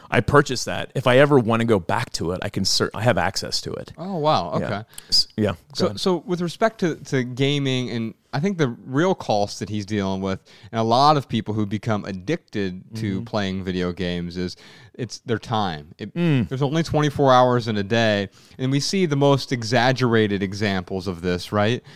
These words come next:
Speaker 2: Where we have someone who is, yeah, putting a diaper on and playing for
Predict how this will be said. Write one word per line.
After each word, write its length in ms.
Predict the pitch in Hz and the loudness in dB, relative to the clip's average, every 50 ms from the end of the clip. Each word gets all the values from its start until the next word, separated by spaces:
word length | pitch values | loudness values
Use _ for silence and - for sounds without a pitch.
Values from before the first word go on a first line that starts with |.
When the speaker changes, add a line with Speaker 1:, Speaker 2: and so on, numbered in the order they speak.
| - 143 117 - | -20 -20 -12 -4
Speaker 2:
Where 120 | - 110 | 0 0
we 120 | 107 110 110 | 2 2 2
have 340 | 110 117 107 107 107 104 104 | 2 2 2 2 2 0 -2
someone 500 | - - 139 123 120 117 113 113 110 110 | -2 -2 0 0 0 0 0 0 -2 -2
who 400 | 110 110 117 110 107 104 104 101 | -4 -4 -4 -2 -2 -2 -2 -4
is, 840 | - 107 104 101 101 98 95 95 95 95 95 92 92 95 92 - - - - - - _ _ _ _ - | -4 -4 -2 -2 0 0 0 0 -2 -2 -2 -2 -4 -4 -6 -8 -10 -12 -16 -20 -20 _ _ _ _ -12
yeah, 160 | - 107 107 - - _ | -12 -10 -10 -12 -12 _
putting 260 | - 139 131 123 113 | -2 0 2 2 2
a 40 | 107 | 0
diaper 580 | 98 90 120 104 107 117 113 - 113 107 95 92 | -2 0 2 2 2 2 0 0 0 2 4 4
on 360 | 87 87 85 85 85 85 87 | 2 2 2 0 0 -2 -4
and 160 | - 95 95 | -4 -6 -8
playing 380 | - - 110 107 104 101 101 98 | -4 -2 0 0 2 0 -2 -4
for 160 | - 107 - | -6 -8 -10